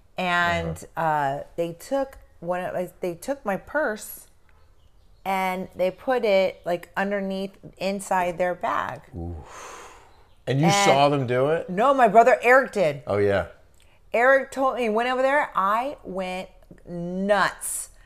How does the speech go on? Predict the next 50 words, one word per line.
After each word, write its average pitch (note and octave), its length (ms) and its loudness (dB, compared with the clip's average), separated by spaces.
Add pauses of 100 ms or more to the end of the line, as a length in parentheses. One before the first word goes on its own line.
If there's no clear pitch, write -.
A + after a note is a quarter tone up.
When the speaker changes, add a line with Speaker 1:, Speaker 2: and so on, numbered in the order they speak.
(260)
Speaker 1:
I, F3+ 120 0
Speaker 2:
What F#3 80 4
Speaker 1:
like, F3+ 180 6
Speaker 2:
did F3 80 6
Speaker 1:
got F3+ 80 8
Speaker 2:
Eric A3 160 2
do? G#2+ 200 0
Did G#2+ 160 -2
he C3+ 120 0
go C#3+ 380 2
to C3 200 -4
the A#3+ 60 10
Speaker 1:
Yeah, C#4+ 80 12
Speaker 2:
over D#4+ 80 12
to G#3+ 80 8
Speaker 1:
Eric B3+ 140 10
Speaker 2:
them A#3+ 60 0
Speaker 1:
was D4+ 100 6
Speaker 2:
first? C#4 120 12
Speaker 1:
helping F#4+ 280 8
me. G#3+ 240 -2
Speaker 2:
And B2+ 100 0
what D3 120 2
did D3 140 0
he C3+ 80 0
say? D3+ 400 -4 (320)
Speaker 1:
"G-, A3+ 200 -6
open C4 260 10
up E4+ 120 10
your F#4 180 6
bag. A#4 520 10
They C4 120 4
took - 260 -2
my A4+ 120 2 (360)
bag. D4 100 -6 (160)
They A#2 100 -6
Speaker 2:
Yeah. G2+ 180 -4
Speaker 1:
took G2 180 -4
my F4 100 0
purse." - 580 -2 (100)
Speaker 2:
And G#2 120 -8
so A#2 140 0
what A2 140 0
did A2 120 -4
you C#3 120 0
say? D#2+ 360 -4 (160)
Speaker 1:
So G#3 560 10
I F3+ 80 4
wa-, F3 260 2 (100)
I, E3+ 180 -4